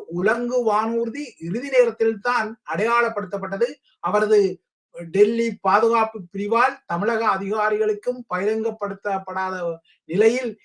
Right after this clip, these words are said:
இந்த நகர்வு எடுக்கப்பட்டதான செய்திகளும் வருகின்றன. கடந்த ஏப்ரல் மாதத்தில்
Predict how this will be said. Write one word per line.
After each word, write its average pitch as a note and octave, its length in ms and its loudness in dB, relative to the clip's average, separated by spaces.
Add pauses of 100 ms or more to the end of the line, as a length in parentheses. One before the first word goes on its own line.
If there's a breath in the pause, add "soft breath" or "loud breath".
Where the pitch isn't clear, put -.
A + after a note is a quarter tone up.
(160)
இந்த G#3 240 0 (120)
நகர்வு G#3+ 440 2
எடுக்கப்பட்டதான G3+ 720 0
செய்திகளும் G3 640 -4
வருகின்றன. G3 500 -4 (400)
கடந்த C#4+ 240 8
ஏப்ரல் B3+ 380 8
மாதத்தில் B3 440 4